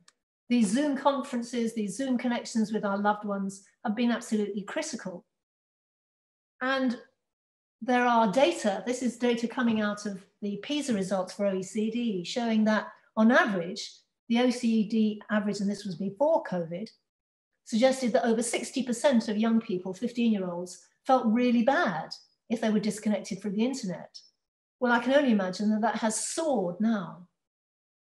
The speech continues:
But my point here is that it creates a kind of a noise in the head, a kind of desire constantly be to, to be connected,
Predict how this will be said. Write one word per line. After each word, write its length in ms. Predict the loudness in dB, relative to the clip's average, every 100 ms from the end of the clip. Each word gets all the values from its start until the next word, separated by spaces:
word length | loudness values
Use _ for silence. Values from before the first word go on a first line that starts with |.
| _ _ _ _ _
But 120 | 2
my 100 | 4
point 340 | 4 2 0 0
here 240 | 0 2
is 360 | 2 0 -4 -16 _ _
that 140 | 0 2
it 80 |
creates 340 | -2 0 0 0
a 40 |
kind 200 | -2 0
of 80 | 2
a 60 | 4
noise 880 | 6 6 4 2 -2 -6 -8 -12 -20 _
in 140 | 4 4
the 80 |
head, 420 | 2 -2 -2 -4 -8 -16 _ _ _ _ _
a 40 |
kind 220 | -4 0 2
of 160 | 2
desire 580 | 2 2 4 4 4 2
constantly 560 | 2 0 0 -2 -2 2
be 140 | 0
to, 200 | 0 -8 -10
to 100 | -2
be 140 | -2 0
connected, 600 | 0 -2 -2 -8 -8